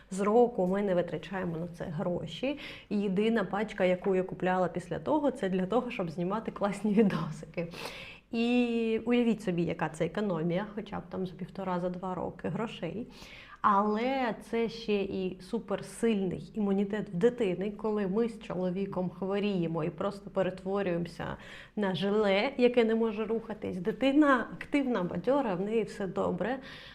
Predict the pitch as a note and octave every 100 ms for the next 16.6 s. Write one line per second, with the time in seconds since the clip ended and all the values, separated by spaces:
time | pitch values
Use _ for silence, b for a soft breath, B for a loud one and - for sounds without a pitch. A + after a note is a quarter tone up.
0 | B - G#3 B3+ B3+ A#3+ C4 A3 F#3+ F3+
1 | D3+ E3 - G3+ G#3+ D#4+ D#4 - F#3+ G#3
2 | G3 G3+ - G#3 C#4 E4+ C4+ - G#3+ A#3
3 | A3 G3+ - - - _ - - A#3 G3
4 | G3 - G#3 F#3+ F#3 - - - B -
5 | G#3 G#3+ C4+ A3 G3 G3 B3 A#3 E3+ -
6 | - G#3+ G3+ G3 F3+ - F3+ F3+ E3 D#3+
7 | F3 G#3 A#3 C4 C4+ C#4 C4+ A#3+ A#3+ F3+
8 | F3+ F3+ F#3 F#3+ F#3 F#3 G3 - A3+ D4
9 | D4 C#4 B B A3+ A#3+ B3 G3+ F#3 G#3+
10 | A#3 G#3 F#3 F#3+ F#3 A3 G#3+ F#3 E3+ G3+
11 | G#3 G#3 G3+ F#3+ F#3 G#3 G#3 G3+ F3+ F3+
12 | C4+ C#4+ C#4 B3 A3+ - G#3+ A#3 - G3+
13 | G#3+ A3 - F#3 A3 A#3 A3 G#3 G#3 G#3+
14 | A3+ F#3+ F#3 A3+ C#4 G#3 G#3 - G#3 F#3+
15 | F#3+ G3 G3 G3 F#3+ E3+ G3+ F#3+ F3 F3
16 | G#3+ A#3+ D4 D#4+ D#4+